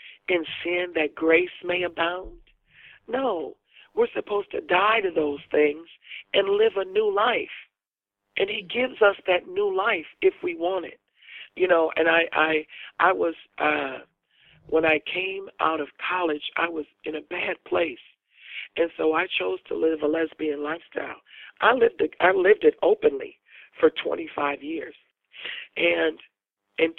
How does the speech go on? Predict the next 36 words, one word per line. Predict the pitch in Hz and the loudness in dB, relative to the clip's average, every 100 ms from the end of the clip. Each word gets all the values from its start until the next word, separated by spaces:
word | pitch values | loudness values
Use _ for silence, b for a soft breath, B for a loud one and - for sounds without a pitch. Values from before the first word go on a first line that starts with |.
| 208 | -6
two | 208 | -4
thousand | 190 185 170 170 - | 0 0 -2 -12 -8
five, | 190 208 190 165 156 _ B B B _ | -2 0 0 -2 -6 _ B B B _
everywhere | 190 196 190 180 175 | -4 -4 0 2 2
I | |
went, | 160 165 180 - | 0 -2 -2 -6
because | 156 160 160 | -4 -4 -4
in | |
the | 156 | -8
Pentecostal | - 170 - 165 - - | -6 -8 -2 -2 -2 -6
churches, | - 202 - - - b b _ | -2 -2 -4 -10 -14 b b _
you | 170 | 2
know, | 160 | 4
there's | 156 151 | 2 -2
a | - | -4
prophetic | - - 160 143 - | -8 -4 -4 -4 0
word. | 175 143 120 | 0 0 -4
There | 143 147 | -6 -6
are | 139 | -4
men | 151 156 | -2 -2
and | 147 | -2
women | 151 151 | -4 -4
who | 143 147 | -8 -6
are | 139 | -6
blessed | 135 143 139 139 _ | -4 -4 -4 -6 _
to | - - | -18 -16
see | 143 | -16
in | 143 | -16
the | 139 - | -16 -16
spirit | - 69 - | -10 -8 -8
realm, | 127 117 B B B - | -8 -10 B B B 0
and | 165 | 4
they | 151 - - | 4 2 -12
speak | - - - | -8 -8 -8
to | - | -14
you. | - | -14